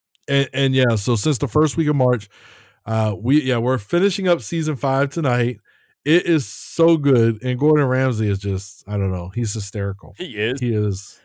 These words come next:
Speaker 2: But he's, he's got some empathy in him. Y-, you see it sometimes, like, how much he cares.
Speaker 1: He does. Joe does not.
Speaker 2: Joe is a jerk.
Speaker 1: That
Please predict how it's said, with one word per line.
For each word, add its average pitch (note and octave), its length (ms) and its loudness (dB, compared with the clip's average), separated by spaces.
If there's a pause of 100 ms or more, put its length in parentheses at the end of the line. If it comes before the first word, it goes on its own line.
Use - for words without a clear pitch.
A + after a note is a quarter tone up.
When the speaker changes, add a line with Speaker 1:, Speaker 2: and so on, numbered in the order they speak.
Speaker 2:
But C3+ 120 -2
he's, A#3 260 -6
he's A3 240 -12
got F4+ 160 -6
some A#2+ 200 -6
empathy A2+ 520 -6
in D2 100 -14
him. A#1 160 -20 (260)
Y-, - 80 -20 (240)
you F3 180 -6
see E3+ 360 -6
it A#2 100 -6
sometimes, F#2 520 -10
like, F#2 140 -8
how G#2 160 -6
much G2+ 200 -10
he G2+ 120 -12
cares. E2+ 400 -12
Speaker 1:
He A3 100 0
does. E3 340 4
Joe D3 300 6
does A2 200 2 (100)
not. G#2 280 -6 (100)
Speaker 2:
Joe A2+ 360 -4
is E2 160 -8
a C#2 100 -16
jerk. D2 200 -16
Speaker 1:
That D3 240 2